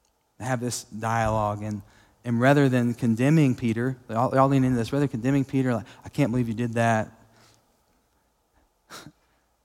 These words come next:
Jesus gave Peter a mission. <laughs> He gave him a purpose and an identity. He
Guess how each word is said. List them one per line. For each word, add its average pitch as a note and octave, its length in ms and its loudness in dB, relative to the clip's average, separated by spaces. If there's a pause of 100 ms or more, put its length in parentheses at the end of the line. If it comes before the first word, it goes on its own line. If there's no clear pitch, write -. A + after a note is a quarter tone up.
(1120)
Jesus D3 380 -4
gave A#2+ 320 -4
Peter B2 260 -4
a F#2 80 -8
mission. G2+ 380 -8 (140)
<laughs> - 60 -12 (2000)
He C3+ 60 -10
gave C#3 260 0
him C3+ 220 -2
a - 40 -10
purpose - 500 -12
and A2 100 -10
an G2 60 -6
identity. F#2+ 400 -8
He E2 80 -14